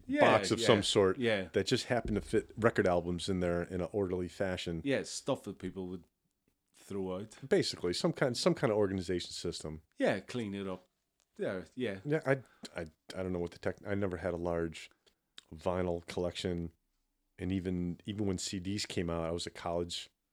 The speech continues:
Speaker 2: so there was no cash to be thrown around on, on C Ds. Did you st-, did you start a massive C D collection as well?
Speaker 1: Mm,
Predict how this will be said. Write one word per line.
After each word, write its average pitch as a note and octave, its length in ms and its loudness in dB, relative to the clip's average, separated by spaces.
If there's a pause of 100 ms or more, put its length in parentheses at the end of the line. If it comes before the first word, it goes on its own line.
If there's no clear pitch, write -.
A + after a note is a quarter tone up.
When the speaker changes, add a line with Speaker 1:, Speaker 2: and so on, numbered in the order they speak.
(200)
Speaker 2:
so - 180 -4
there F2+ 140 0
was E2 120 -6
no D#2+ 340 -6 (500)
cash - 300 -6
to - 60 -10
be - 80 -12
thrown E2+ 320 -6
around E2+ 340 -6
on, E2 240 -10 (840)
on F2 220 -6
C - 240 -6
Ds. F2 240 -6
Did F#2+ 180 -8
you A#2 120 -4
st-, A#2 280 -10
did A#2 120 -16
you A#2+ 100 -6
start C3+ 220 0
a B2 40 0
massive B2 320 -4
C - 140 -8
D B2 140 -6
collection D#2 420 -8
as E2 140 -8
well? F2 340 -2 (420)
Speaker 1:
Mm, C3+ 840 -6